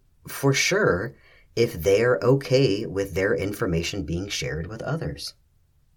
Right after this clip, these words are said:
Don't just assume that since you don't have an issue with it, they also don't have an issue with it. If you've questioned whether or not it's okay to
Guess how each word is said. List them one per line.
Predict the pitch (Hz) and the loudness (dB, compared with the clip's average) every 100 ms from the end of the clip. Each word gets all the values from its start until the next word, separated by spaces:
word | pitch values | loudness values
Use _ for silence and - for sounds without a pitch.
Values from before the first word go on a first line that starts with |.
| _ _ _ - | _ _ _ -6
Don't | 95 113 | -4 -2
just | 135 139 | -2 -4
assume | 107 - - 131 127 95 95 - - - | -2 -2 2 2 2 0 -4 -10 -20 -4
that | 98 | -2
since | - 104 95 - - | 0 -2 -2 -4 -8
you | 85 117 | -2 0
don't | 120 113 | 0 -2
have | 104 95 | -4 -4
an | 90 | -4
issue | 101 - 95 | -4 -2 -4
with | 82 76 80 | -4 -4 -4
it, | 82 - _ _ _ _ | -4 -6 _ _ _ _
they | 92 92 | -6 -6
also | - 110 - 82 | -4 -4 -4 -4
don't | 76 73 - | -4 -8 -10
have | - 78 | -10 -10
an | - | -8
issue | 76 - 55 | -8 -8 -10
with | 53 - | -12 -14
it. | - _ _ _ _ _ _ _ _ _ _ _ _ _ _ _ _ _ _ _ _ _ _ _ _ | -18 _ _ _ _ _ _ _ _ _ _ _ _ _ _ _ _ _ _ _ _ _ _ _ _
If | 95 107 | -8 -4
you've | 107 98 - - _ _ _ | -4 -4 -6 -12 _ _ _
questioned | - 123 104 - 80 60 - - _ _ - | 2 2 4 0 -4 -6 -10 -16 _ _ -12
whether | 92 113 139 151 | -2 2 4 2
or | 101 | 0
not | 104 107 110 - | -2 -2 -2 -2
it's | - - | -4 -6
okay | 104 113 - 117 117 85 73 | -6 -6 -2 -2 -2 -4 -4
to | - 85 73 | -6 -6 -6